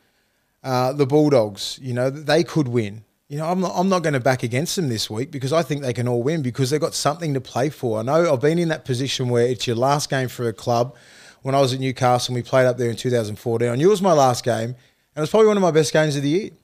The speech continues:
And everybody lifted, everybody lifted 'cause they knew it was my, my last game and a few of the other guys. And you play at home and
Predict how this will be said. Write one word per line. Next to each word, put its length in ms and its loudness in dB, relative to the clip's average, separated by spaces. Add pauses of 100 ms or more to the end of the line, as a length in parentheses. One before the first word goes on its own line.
(320)
And 100 -2
everybody 380 2
lifted, 560 0
everybody 440 2
lifted 300 -2
'cause 120 -4
they 120 4
knew 120 0
it 40 0
was 120 -2
my, 220 -2
my 320 -4
last 340 -2
game 260 -2
and 80 -2
a 60 -6
few 220 -2
of 40 0
the 120 2
other 180 2
guys. 360 0
And 200 -2
you 60 -2
play 300 2
at 80 -2
home 420 -2
and 140 -4